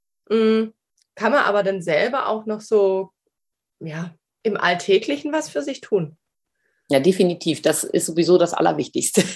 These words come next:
Speaker 2: Also, bevor du einen Rückbildungskurs anfängst, also, d-, das fängt schon mal mit Wochenbett an, dass man quasi auch das Wochenbett ein bisschen plant. Also,
Speaker 1: Mhm.
Speaker 2: ein bisschen vielleicht vorbereitet,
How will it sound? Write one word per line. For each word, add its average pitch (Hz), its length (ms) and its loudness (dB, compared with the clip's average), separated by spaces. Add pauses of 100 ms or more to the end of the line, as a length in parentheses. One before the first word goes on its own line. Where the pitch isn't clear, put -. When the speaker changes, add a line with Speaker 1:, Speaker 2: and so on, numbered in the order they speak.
(640)
Speaker 2:
Also, 233 380 8 (200)
bevor 277 320 4
du 269 100 4
einen 240 240 4
Rückbildungskurs 180 880 2
anfängst, 151 460 -6
also, 185 240 6
d-, - 320 -4 (100)
das 185 220 -2
fängt 247 240 2
schon 233 120 4
mal 208 180 4
mit 190 220 -2
Wochenbett 160 520 2
an, 147 260 -2
dass 165 200 -4
man 180 340 -2 (340)
quasi 196 400 4
auch 180 140 2
das 170 180 -2
Wochenbett 160 440 2
ein 147 80 -10
bisschen 151 440 -4
plant. 123 520 -2 (200)
Also, 156 380 6
Speaker 1:
Mhm. - 40 -2 (340)
Speaker 2:
ein 165 60 -4
bisschen 180 380 2
vielleicht 180 300 0
vorbereitet, 156 920 2